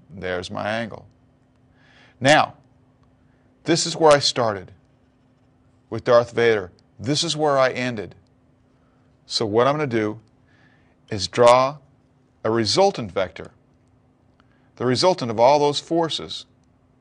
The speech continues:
from beginning to end. And I'm gonna put a, an arrow right there. And this is, let's see, I better write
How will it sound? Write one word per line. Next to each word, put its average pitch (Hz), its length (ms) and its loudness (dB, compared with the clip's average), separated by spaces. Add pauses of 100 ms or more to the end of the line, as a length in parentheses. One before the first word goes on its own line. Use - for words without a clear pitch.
(3500)
from 110 160 -8
beginning 147 640 0 (920)
to - 180 -16
end. 120 420 -4
And 107 100 -8
I'm 117 60 -2
gonna 117 100 -4
put 185 180 -4
a, 156 180 2 (360)
an 120 80 -4
arrow 127 320 4
right 104 200 0
there. 117 280 -4 (3500)
And 110 220 -4
this 143 260 -2
is, 120 360 -2
let's 101 120 -16
see, 92 220 -10
I - 40 -20
better 101 180 -6
write 101 240 -4